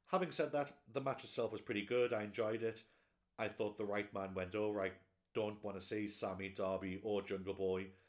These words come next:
as a world champion anytime soon. Probably Darby Allin, never. I can see Jungle Boy winning the world title in the future. Sammy, maybe. But yeah, the match was really fun. It, it kind of what, was what it was. There was a couple of spots I was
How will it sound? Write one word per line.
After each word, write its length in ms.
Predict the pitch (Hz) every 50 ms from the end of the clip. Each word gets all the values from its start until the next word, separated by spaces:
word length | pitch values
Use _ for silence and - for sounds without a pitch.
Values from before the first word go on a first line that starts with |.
| _ _ _ _ _ -
as 160 | 95 92 95
a 40 | 101
world 240 | 95 92 90 92 -
champion 380 | - 104 98 95 95 98 98 92 95
anytime 400 | 92 90 87 - 101 92 90 85
soon. 420 | - - 117 110 107 107 107 107 107 - - _ _ _ _ _ -
Probably 200 | - 123 95 92
Darby 360 | 92 - 113 104 101 101 101
Allin, 280 | 98 92 95 101 95 87 87 90
never. 440 | 101 110 107 107 110 107 107 107 101
I 60 | 98
can 160 | 98 - 92
see 180 | - - 113 107
Jungle 320 | 104 113 104 104 104 107
Boy 240 | - 101 98 98 101 95 92
winning 260 | 92 104 101 98 95
the 80 | 92 92
world 220 | 95 95 98 95 98
title 180 | 98 90 90
in 80 | 90 87
the 60 | 87
future. 500 | - - 117 113 - - 113 107 107 110 104 - _ _ _ -
Sammy, 640 | - - - 147 139 143 143 143 139 139 135 135 - _ _ _ _ _ _ _ _ _ _ _ _ _ _ _ _ 60 - 120
maybe. 640 | 131 131 127 123 113 101 92 85 87 90 90 87 - - - - _ - - -
But 100 | 156 175
yeah, 140 | 175 156
the 80 | 143 156
match 220 | 156 160 151 -
was 100 | - 123
really 200 | 117 139 127 120
fun. 320 | 113 - - 139 131 131 131
It, 140 | 131 - 120
it 100 | 117 -
kind 180 | - 143 131
of 100 | 120 120
what, 180 | 127 120 117 - - - 107
was 240 | 113 113 110 -
what 120 | 113 98 95
it 80 | 95
was. 260 | 107 117 117 120 113 -
There 80 | 110
was 80 | 101 -
a 40 | -
couple 220 | - 120 - 110
of 40 | 101
spots 360 | - - 104 101 - - -
I 40 | 101
was 340 | 92 95 95 90 - -